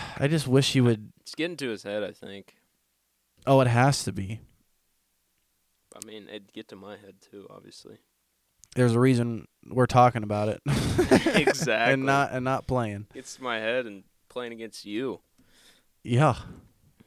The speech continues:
Speaker 1: 'cause I'm incredible. <laughs> I picked Maury.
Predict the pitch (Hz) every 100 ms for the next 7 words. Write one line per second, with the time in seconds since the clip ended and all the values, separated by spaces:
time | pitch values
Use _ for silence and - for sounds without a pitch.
0 | - 110 110 107 104 110 - - 131 -
1 | 120 - - - - 640 571 587 605 605
2 | 587 605 640 - 988 932 932 679 - _
3 | _ _ _ _ _ _ - 139 147 131
4 | 123 113 110